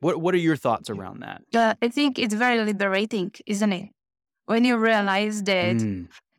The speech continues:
Speaker 2: there is no wrong scenario, is,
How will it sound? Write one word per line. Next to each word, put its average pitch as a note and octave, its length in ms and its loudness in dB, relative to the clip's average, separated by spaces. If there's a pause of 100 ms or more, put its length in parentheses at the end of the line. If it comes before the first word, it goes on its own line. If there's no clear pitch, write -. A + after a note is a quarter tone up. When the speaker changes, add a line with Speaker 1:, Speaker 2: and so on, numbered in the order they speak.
(120)
Speaker 2:
there G#3+ 200 0
is G#3 260 -6 (560)
no A3 200 2
wrong G#3+ 420 0
scenario, F#3+ 800 -2 (1200)
is, G#3 300 -4